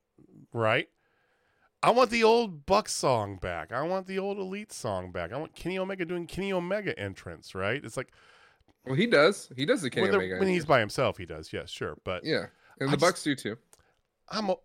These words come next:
Speaker 1: I'm just over this whole, like, I don't, I just, I don't, I, it, it was very specific in time sort of thing. And I think it lost, it, continuing to use it every week now, it's just like, eh, I
Speaker 2: I
Speaker 1: don't
Speaker 2: don't
Speaker 1: like it.
Speaker 2: think it loses its luster at all.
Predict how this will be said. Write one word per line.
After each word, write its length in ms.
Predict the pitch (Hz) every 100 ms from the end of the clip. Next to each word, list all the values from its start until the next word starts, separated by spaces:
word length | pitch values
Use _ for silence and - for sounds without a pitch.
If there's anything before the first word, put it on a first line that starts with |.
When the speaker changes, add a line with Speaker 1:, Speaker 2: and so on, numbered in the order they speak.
| -
Speaker 1:
I'm 100 | 185
just 120 | 190
over 260 | 160 147 107
this 200 | 92 -
whole, 200 | 95 90
like, 220 | 87 - -
I 60 | 127
don't, 180 | 151 -
I 120 | - 151
just, 180 | 143 -
I 60 |
don't, 160 | 175 214 -
I, 100 | 139 _ _ _ -
it, 160 | 175 202
it 120 | 196
was 200 | 220 185
very 360 | 156 202 247 240
specific 720 | - 190 - 233 - 185 170
in 160 | 175
time 500 | 170 - 208 208 139
sort 200 | 117 113
of 100 | 107
thing. 440 | - 254 180 85 90 _ - - -
And 100 | 131
I 60 |
think 140 | 143 175
it 80 | 139
lost, 460 | 123 165 214 - -
it, 120 | 151 - - 139
continuing 440 | - 160 175 190 175
to 60 |
use 240 | 135 135 135
it 100 | -
every 260 | 120 113
week 260 | 107 143 175
now, 280 | 98 82 87
it's 100 | 95
just 140 | 104
like, 140 | 113 101 127
eh, 40 |
I 360 | 131 139 139 127
Speaker 2:
I 40 | 131 - - _ _ _ _ -
Speaker 1:
don't 100 | 277
Speaker 2:
don't 120 | 339
Speaker 1:
like 80 | 247
it. 20 |
Speaker 2:
think 160 | 180 151
it 160 | 135 131
loses 520 | 139 156 147 135 117
its 200 | 113 -
luster 420 | 117 127 - 110
at 60 | 92
all. 360 | 92 131 196